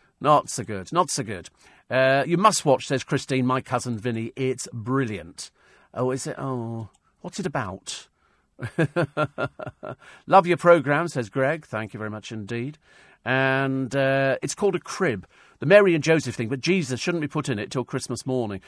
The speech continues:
Oh, no, you can be bothered. You have to put the baby Jesus in to start with. I mean, you know, because the trouble is he wasn't born at Christmas.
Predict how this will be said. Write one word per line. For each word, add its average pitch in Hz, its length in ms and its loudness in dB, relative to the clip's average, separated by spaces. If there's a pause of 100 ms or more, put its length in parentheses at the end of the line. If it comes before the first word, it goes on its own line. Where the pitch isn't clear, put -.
(220)
Oh, 107 160 -8
no, 98 340 -10
you 104 160 -12
can 135 140 -6
be 135 80 -6
bothered. 104 420 -6 (1040)
You 135 80 -4
have 160 80 0
to 123 100 -10
put 135 140 -2
the 110 80 -14
baby 104 260 -8
Jesus 101 440 -12
in 104 80 -10
to 98 80 -16
start 107 400 -8
with. 67 320 -20 (1000)
I - 100 -8
mean, 117 260 -8
you 135 100 -6
know, 98 280 -10 (160)
because 127 200 -6
the 143 60 -6
trouble 175 220 -2
is 151 80 -4
he 170 80 -4
wasn't 170 280 -4
born 160 280 2
at 127 80 -10
Christmas. - 640 -8